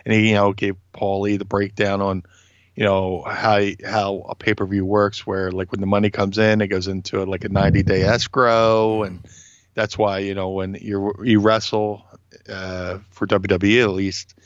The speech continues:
you, you get your royalties, like, ninety days later or something like that. So you'll, you'll get your nightly pay, and then three months later you'll get your,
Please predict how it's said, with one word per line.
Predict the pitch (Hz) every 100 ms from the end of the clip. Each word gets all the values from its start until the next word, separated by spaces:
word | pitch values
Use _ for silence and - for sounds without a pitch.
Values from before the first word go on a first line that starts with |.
| - - _ _ _
you, | 104 104 107
you | 110
get | 101 101
your | 107 98
royalties, | 101 104 101 101 101
like, | 95 90
ninety | 95 95 92
days | 92 92 90 101
later | 95 92 92 90
or |
something | 87 - 85
like | - 95
that. | 95 90 - -
So | - 104 95
you'll, | 139 151
you'll | 151 147
get | 156 127
your | 117 113 101 _ _ _ _ _ _ _ -
nightly | 123 131 117 110
pay, | - 101 95 95 101
and | 101
then | 98 95 92 90 _ _ _ _ _ _
three | - 135
months | 123 107 -
later | 107 104 98 98
you'll | 101 92
get | 98 92
your, | 98 98 95 92